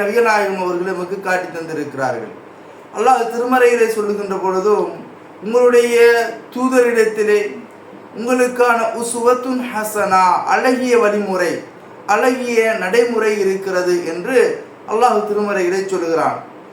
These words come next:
மேலும் அல்லாஹ் திருமறையிலே சொல்லுகின்ற பொழுது, "ஒமை யசில்லாஹ வ ரசூலஹு", யார் அல்லாஹ்வுக்கும் அவனுடைய இறை தூதனுடைய வழிமுறைக்கும் கூற்றுக்கும்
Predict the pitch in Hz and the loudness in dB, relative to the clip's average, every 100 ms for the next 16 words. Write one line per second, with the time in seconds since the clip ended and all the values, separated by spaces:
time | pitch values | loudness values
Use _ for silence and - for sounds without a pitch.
0 | - 175 240 247 233 254 226 233 254 262 | -16 -2 -2 0 2 2 0 -4 -2 2
1 | 247 233 226 226 208 208 208 202 196 196 | 4 4 2 0 0 0 0 -4 -2 -2
2 | 196 - - - 135 185 240 262 226 220 | -4 -6 -14 -16 -4 -2 0 0 0 0
3 | 208 208 240 240 240 262 254 247 233 233 | 0 -2 -4 -4 2 2 4 4 4 2
4 | 220 214 208 202 185 175 156 123 143 185 | -2 -2 0 0 0 0 -2 -4 0 2
5 | 240 247 - - - 170 190 240 247 214 | 2 0 -8 -14 -12 -6 0 2 2 0
6 | 208 - 233 233 190 - 190 208 214 214 | -4 -2 -4 -4 -8 -4 -2 -2 0 2
7 | 208 208 240 269 - 254 240 233 208 208 | 4 4 2 0 -2 -4 -4 -2 -2 0
8 | 202 185 254 247 220 214 - 233 208 185 | 0 0 0 2 0 0 -2 -2 -2 -4
9 | 165 - - 220 247 247 240 208 214 240 | -10 -18 -16 -6 -6 -4 -4 -4 -4 -4
10 | 233 | -2